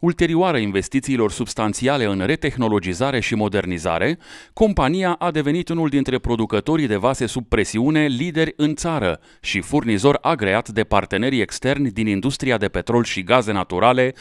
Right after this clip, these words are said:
din Europa, ex-C S I, Orientul Mijlociu și Asia.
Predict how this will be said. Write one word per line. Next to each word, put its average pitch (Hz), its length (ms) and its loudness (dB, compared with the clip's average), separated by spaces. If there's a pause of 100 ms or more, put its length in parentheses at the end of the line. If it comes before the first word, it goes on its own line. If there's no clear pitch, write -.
(220)
din 143 320 2
Europa, 170 760 2
ex-C 131 440 0
S - 80 -4
I, 131 300 0 (200)
Orientul 156 520 4
Mijlociu 107 560 0
și - 220 -4
Asia. 90 560 -2